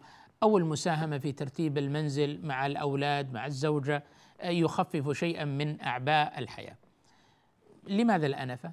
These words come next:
هذا لم يكن هو هدي النبي صلى الله عليه وسلم. ليس المقصود الإنسان أن يتفرغ لهذا العمل ويكون هذا شأنه وديدنه، لا، إنما المقصود أن يكون الإنسان إيجابيا في بيته، أن يكون فاعلا في بيته،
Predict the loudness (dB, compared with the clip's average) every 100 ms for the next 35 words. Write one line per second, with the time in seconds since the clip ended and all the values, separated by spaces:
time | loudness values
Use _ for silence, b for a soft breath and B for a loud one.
0 | -16 -4 -2 2 2 4 2 0 0 2
1 | 0 0 0 0 -2 -4 -4 -2 -2 -2
2 | -2 -6 -10 -16 -18 -20 B B B B
3 | 4 6 6 6 4 2 0 2 2 2
4 | 2 2 2 2 0 0 6 6 6 4
5 | 6 6 6 8 8 8 4 2 0 -2
6 | 0 -2 -4 -4 0 0 0 0 0 -2
7 | -8 0 2 2 2 2 0 0 -2 -4
8 | -2 -2 -4 B B B -2 0 0 -2
9 | -2 -2 -2 0 0 0 0 2 2 2
10 | 0 0 -2 -2 0 2 2 0 -6 b
11 | b _ 2 2 2 0 2 4 4 4
12 | 0 0 2 2 2 0